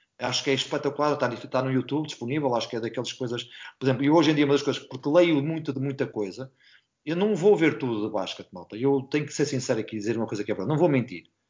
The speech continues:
Já tive uma fase da minha vida em que o meu, o meu, o meu, o meu li-, dormia com as coisas simples de basquetebol.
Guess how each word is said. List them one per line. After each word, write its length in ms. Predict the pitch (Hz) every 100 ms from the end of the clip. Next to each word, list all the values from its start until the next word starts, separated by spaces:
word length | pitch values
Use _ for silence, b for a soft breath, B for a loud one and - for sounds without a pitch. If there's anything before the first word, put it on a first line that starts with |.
| _ _ -
Já 160 | 156
tive 160 | 143 196
uma 80 | 180
fase 220 | 170 135
da 60 | 135
minha 120 | 131
vida 320 | 151 170 175
em 140 | 170 -
que 80 | 131
o 40 |
meu, 320 | 143 151 170
o 160 | 165 147
meu, 220 | 151 160
o 20 |
meu, 200 | 143 156 147
o 40 | 139
meu 140 | 151
li-, 180 | 151 156 143 151
dormia 380 | 135 156 185 180
com 160 | 160
as 80 | 151
coisas 240 | 151 156 147
simples 160 | 170
de 40 | 135
basquetebol. 500 | 143 135 120 90